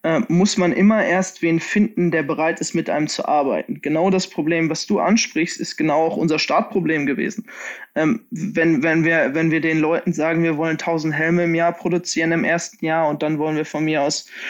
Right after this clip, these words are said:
äh, auf dreitausend Helme hoch, äh, abstrakt gesprochen, ähm, dann sind die Leute jetzt nicht so, dass sie sagen, „Mensch,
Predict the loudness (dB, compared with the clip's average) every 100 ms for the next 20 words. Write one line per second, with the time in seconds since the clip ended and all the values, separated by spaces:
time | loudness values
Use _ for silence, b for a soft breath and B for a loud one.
0 | B B _ 2 4 2 0 -4 -4 -4
1 | 0 0 2 0 0 0 2 2 0 2
2 | 4 2 0 -10 -4 -2 0 0 -2 -2
3 | -2 -2 0 0 0 0 -2 2 2 2
4 | B B B _ -2 0 0 -2 -2 0
5 | 2 0 2 2 2 2 0 0 0 2
6 | 0 -2 0 0 0 0 0 2 2 2
7 | 0 -4